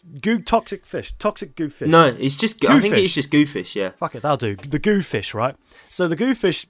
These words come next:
Speaker 1: sprays his blue goo all over the Megazord, and the Megazord falls over 'cause it's entangled and is stuck, right?
Speaker 2: Yeah.
Speaker 1: What, what was it that he's,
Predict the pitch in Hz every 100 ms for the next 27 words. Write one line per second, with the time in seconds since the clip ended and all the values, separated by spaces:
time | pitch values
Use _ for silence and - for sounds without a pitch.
0 | - - - - 143 180 190 196 175 143
1 | 101 135 151 151 104 143 113 104 131 _
2 | 143 156 156 147 131 127 127 123 123 117
3 | 113 113 101 107 107 107 101 - _ -
4 | 101 123 120 123 113 143 120 104 107 104
5 | 101 101 98 107 98 95 92 131 117 110
6 | 104 101 95 - - - 190 113 - 110
7 | 117 120 151 - _ _ - - _ 196
8 | 208 233 214 233 277 285 302 285 254 226
9 | 247 -